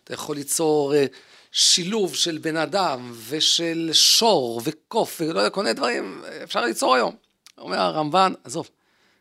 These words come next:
זה לא מתעסקים, לא משנים לעד לעולם." עכשיו, כאן יש בכל אופן לדון בכמה דברים, אני אגיד רק בקצרה. אה,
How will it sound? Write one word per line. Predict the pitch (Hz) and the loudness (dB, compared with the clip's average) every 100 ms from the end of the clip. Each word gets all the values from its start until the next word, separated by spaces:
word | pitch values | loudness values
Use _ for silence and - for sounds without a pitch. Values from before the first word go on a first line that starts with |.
| _ | _
זה | - | -6
לא | 208 | -4
מתעסקים, | 208 175 - 131 101 - | -4 -6 -6 -6 -10 -8
לא | 156 | -4
משנים | 185 170 170 160 | 0 0 0 0
לעד | 143 139 | -2 -2
לעולם." | 131 117 107 101 _ _ - - | -6 -6 -10 -14 _ _ -14 -12
עכשיו, | - - | -14 -12
כאן | - 262 220 226 _ _ _ _ _ | -6 -2 -2 -6 _ _ _ _ _
יש | 196 180 | -10 -8
בכל | - 202 | -4 -4
אופן | - 165 175 - _ - | -2 -4 -4 -10 _ -18
לדון | 131 170 151 | -10 -8 -4
בכמה | 139 127 120 - 165 | -2 -2 -4 -8 -10
דברים, | 156 220 | -6 -4
אני | 185 | -4
אגיד | 139 156 | -4 -6
רק | 147 - | -10 -12
בקצרה. | 139 - - 214 _ _ _ _ _ _ _ _ _ _ - | -12 -8 -8 -10 _ _ _ _ _ _ _ _ _ _ -14
אה, | 147 135 135 127 127 | -8 -6 -6 -6 -6